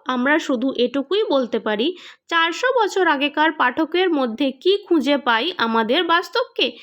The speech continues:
এই দুস্থ তৃতীয় বিশ্বের সংলাপ যেন ধ্বনিত এই নাটকে। তত্ত্বের কাছে শিল্পের জিত বোধ হয় এখানেই, দেশ কাল পেরিয়ে সে আসতে পারে অনেক কাছাকাছি। শিল্পের নির্মাণের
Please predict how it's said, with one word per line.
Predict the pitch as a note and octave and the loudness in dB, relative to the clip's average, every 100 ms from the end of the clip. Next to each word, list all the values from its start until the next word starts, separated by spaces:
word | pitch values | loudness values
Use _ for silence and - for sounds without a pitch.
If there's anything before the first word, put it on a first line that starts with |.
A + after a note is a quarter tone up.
| - - | -20 -10
এই | - E4 | -2 -2
দুস্থ | D#4 F4+ F#4 - A#4 A#4 | 0 -2 -2 0 0 2
তৃতীয় | E4+ E4 - A#4 | 0 0 0 2
বিশ্বের | F4 - D#4+ E4 | 2 0 0 0
সংলাপ | D#4+ C4+ B3 B3 E4 - | 0 0 2 2 0 -2
যেন | B3 A#3 D#4 | 0 0 0
ধ্বনিত | C4+ B3 A3 G#3+ | 0 0 0 -2
এই | E4+ - E4 A#4+ | -2 2 2 2
নাটকে। | A3+ A3 G#3+ - A#3 _ _ _ _ _ | 0 0 -6 -8 -12 _ _ _ _ _
তত্ত্বের | F4 F#4 F#4+ B4 C#5 | -4 -2 0 0 0
কাছে | B4+ A4 G#4+ A4 | 2 2 2 2
শিল্পের | F#4+ F4 D#4 G4+ G4+ | 2 0 2 2 2
জিত | C4 E4+ G#4 | 2 2 2
বোধ | E4 C#4 C#4 | 0 2 4
হয় | D4+ D4 | 4 4
এখানেই, | B3+ B3+ B3+ D4 A4+ - - _ A#3+ | 4 2 0 2 0 -4 -20 _ 0
দেশ | F4 A#4 A#4+ | 2 2 -2
কাল | - E4+ F4 | 2 2 2
পেরিয়ে | E4+ D#4 D#4 F4+ | 2 2 2 0
সে | G#4 F4+ | 0 2
আসতে | D4 C4 - C#4+ | 2 0 -2 -2
পারে | C#4 C#4 F#4+ | 2 2 2
অনেক | A#3 A#3 F4+ - | 0 0 -2 -2
কাছাকাছি। | A#3 - A#3+ G#3 G3+ G#3 | -4 -2 -2 -2 -4 -8
শিল্পের | - - F4+ F4+ G#4 A4 F#4+ | -6 0 2 4 2 2 2
নির্মাণের | C#4+ B3+ C4+ C4+ D4+ | 2 0 0 2 0